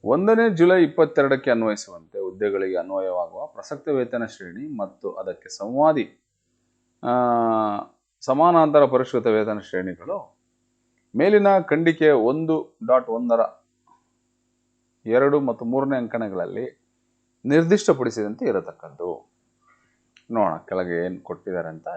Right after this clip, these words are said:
ಜಾರಿಗೆ ಬರುವ ದಿನಾಂಕ ಇಪ್ಪತ್ನಾಲ್ಕರ ಪರಿಷ್ಕೃತ ವೇತನ ಶ್ರೇಣಿಗಳು ಒಂದನೇ ಜುಲೈ ಇಪ್ಪತ್ತೆರಡರಿಂದ ಜಾರಿಗೆ ಬರುವಂತೆ ಅನ್ವಯವಾಗುತ್ತವೆ. ಇದಲ್ಲೇ ಮುಂಚೆ ಕೊಟ್ಟಿದ್ರು. ಪರಿಷ್ಕೃತ ವೇತನ ಶ್ರೇಣಿಗಳ ಅನುಷ್ಠಾನದ ಕಾರಣದಿಂದ ಉಂಟಾಗುವ ವೇತನ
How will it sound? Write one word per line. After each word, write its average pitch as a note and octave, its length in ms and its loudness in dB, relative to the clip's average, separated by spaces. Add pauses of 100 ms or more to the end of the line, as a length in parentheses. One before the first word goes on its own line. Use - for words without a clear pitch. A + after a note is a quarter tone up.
ಜಾರಿಗೆ E3 320 6
ಬರುವ C3+ 260 4
ದಿನಾಂಕ G#2+ 360 -2
ಇಪ್ಪತ್ನಾಲ್ಕರ B2 840 -4 (920)
ಪರಿಷ್ಕೃತ D#3+ 340 2
ವೇತನ C3 340 4
ಶ್ರೇಣಿಗಳು A#2+ 500 -2
ಒಂದನೇ D3 380 0
ಜುಲೈ B2 260 0
ಇಪ್ಪತ್ತೆರಡರಿಂದ G#2 680 -6
ಜಾರಿಗೆ F#2 460 -8
ಬರುವಂತೆ E2+ 400 -18
ಅನ್ವಯವಾಗುತ್ತವೆ. F2+ 1200 -10 (340)
ಇದಲ್ಲೇ F2 340 -10
ಮುಂಚೆ F2 300 -18
ಕೊಟ್ಟಿದ್ರು. - 640 -18 (1500)
ಪರಿಷ್ಕೃತ F3 360 0
ವೇತನ D3+ 360 4
ಶ್ರೇಣಿಗಳ A#2 460 -2
ಅನುಷ್ಠಾನದ G#2+ 460 -4
ಕಾರಣದಿಂದ F2+ 480 -12
ಉಂಟಾಗುವ G2 560 -8
ವೇತನ G#2 300 -10